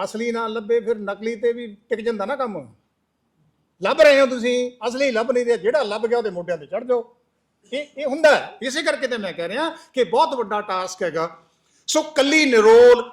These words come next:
ਇਲੈਕਟੋਰਲ ਪੋਲਿਟਿਕਸ ਪੰਜਾਬ ਵਿੱਚ ਬਹੁਤ ਘੱਟ ਰਹੀ ਹੈ। ਨਾ, ਮਿਲੀਟੈਂਸੀ ਬਾਰੇ ਦੋ ਗੱਲਾਂ ਕਰਕੇ ਕੁਇਕਲੀ ਮੈਂ ਆਮ ਆਦਮੀ ਪਾਰਟੀ ਵਾਲੇ ਫੇਸ ਤੇ ਆ ਜਾਣਾ।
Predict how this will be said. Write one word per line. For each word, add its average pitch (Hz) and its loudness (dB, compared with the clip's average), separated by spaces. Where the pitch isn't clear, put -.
ਇਲੈਕਟੋਰਲ 220 0
ਪੋਲਿਟਿਕਸ 202 -6
ਪੰਜਾਬ 185 -4
ਵਿੱਚ 180 -10
ਬਹੁਤ 180 -4
ਘੱਟ 151 -6
ਰਹੀ 139 -10
ਹੈ। 117 -18
ਨਾ, 190 -2
ਮਿਲੀਟੈਂਸੀ 226 -4
ਬਾਰੇ 202 -2
ਦੋ 185 0
ਗੱਲਾਂ 185 0
ਕਰਕੇ 165 -4
ਕੁਇਕਲੀ 185 -8
ਮੈਂ 180 -4
ਆਮ 165 -4
ਆਦਮੀ 170 -6
ਪਾਰਟੀ 165 -8
ਵਾਲੇ 160 -6
ਫੇਸ 156 -10
ਤੇ 151 -8
ਆ 139 -8
ਜਾਣਾ। 131 -16